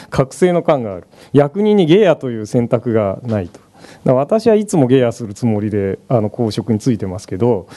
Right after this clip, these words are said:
あの、な-、まあ、は-、古文書、公文書がありゃ、あの、資料がありゃどこでも行くっていう暮らしをしてるけど、あの、さらさらやめる気はないですよね、おそらく。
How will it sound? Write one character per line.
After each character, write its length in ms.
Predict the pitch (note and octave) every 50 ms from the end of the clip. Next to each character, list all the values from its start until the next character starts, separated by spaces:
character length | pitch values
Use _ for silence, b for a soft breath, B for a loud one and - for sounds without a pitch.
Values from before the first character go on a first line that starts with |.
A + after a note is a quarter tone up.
| B B B B
あ 160 | - A#2+ A#2
の、 680 | A#2+ A2+ A2 G#2+ G#2 G#2 G2+ G2 F#2+ F#2+ F#2 F#2 G#2+ G#2 _ _
な-、 160 | C3 C3 B2
ま 160 | C3 C3+ C3
あ、 60 | A#2 G2+
は-、 180 | G2 C3 C3 - _ D3+ C#3 _
古 140 | - - C3
文 160 | C3 C3+ C3+
書、 120 | C3+ C#3
公 380 | C#3 - - - _ - C#3+ C#3+
文 160 | C#3 D3+ C#3
書 140 | C3 B2+ A2+
が 120 | A2 A2+
あ 60 | B2 C3
り 100 | B2 A2+
ゃ、 200 | G#2 G2+ G2 - F#2 - - -
あ 100 | B2+ A#2+
の、 140 | A#2 A#2
資 140 | A2 - -
料 140 | C#3 C3+ A#2+
が 80 | A2+ A#2+
あ 20 |
り 80 | A#2 A2
ゃ 20 |
ど 120 | G#2 A#2
こ 100 | G#2 B2
で 100 | A2+ B2
も 120 | B2 A2+ G#2+
行 80 | G#2+
く 100 | - -
っ 20 | A#2
て 120 | - -
い 20 | G#2+
う 40 |
暮 180 | - - B2+ A#2
ら 60 | G#2+
し 120 | G2 - A2+
を 100 | G#2 G2+
し 60 | -
て 100 | - B2
る 100 | A2+ G#2+
け 100 | - G2+
ど、 220 | G#2 A2 G#2 G2 B B B B B B B B B
あ 160 | - A#2 A#2+
の、 640 | A#2 A#2 A#2 A2+ A2+ A2+ A2 A2 A2 A2 G#2+ G#2 G#2 _ b b b b b b _ _ _ _
さ 240 | - - - - C3+
ら 140 | D3 G3+ A#3
さ 160 | A3+ B3 A#3+
ら 80 | A#3+ A3+
や 140 | G3 F3+ E3+
め 140 | F#3 G3 G3
る 80 | G3
気 160 | F#3 G3 G3
は 140 | F3+ F3 E3+
な 160 | E3 E3 D#3+
い 320 | D3 A#2+ A#2 A#2 G2 G2 F#2+
で 100 | F#2+ F#2
す 120 | - -
よ 140 | G2+ F#2+ F#2+
ね、 260 | G2+ A2+ A2+ G2 G2
お 120 | G2 G#2 G#2
そ 120 | - C#3
ら 120 | A#2+ G#2+
く。 260 | F#2+ - G2+ F#2 E2+